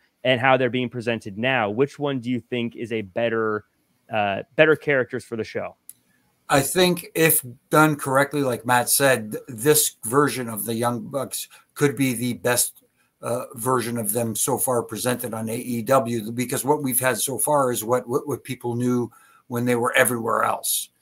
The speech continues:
Speaker 2: But the, I, I, I will disagree with Matt on one thing, though. I don't, I don't,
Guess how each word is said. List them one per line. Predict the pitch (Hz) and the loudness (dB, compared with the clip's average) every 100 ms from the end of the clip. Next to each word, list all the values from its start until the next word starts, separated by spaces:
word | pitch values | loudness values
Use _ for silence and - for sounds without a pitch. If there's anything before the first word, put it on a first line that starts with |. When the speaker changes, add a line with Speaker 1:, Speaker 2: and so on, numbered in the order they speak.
| _ _ _ | _ _ _
Speaker 2:
But | 123 - | -6 -4
the, | 131 123 135 | 0 0 2
I, | 135 | 0
I, | 143 139 143 143 | 2 4 4 4
I | 139 | 2
will | 156 190 | 2 2
disagree | 196 - 170 175 | 0 0 0 0
with | 175 147 | 0 -2
Matt | 156 156 | 0 2
on | 143 131 | 0 -2
one | 131 - | -2 -2
thing, | 127 120 | -6 -6
though. | 113 113 110 | -8 -8 -2
I | 120 | 0
don't, | 131 165 | 0 0
I | 123 | 0
don't, | 127 165 170 | 2 2 0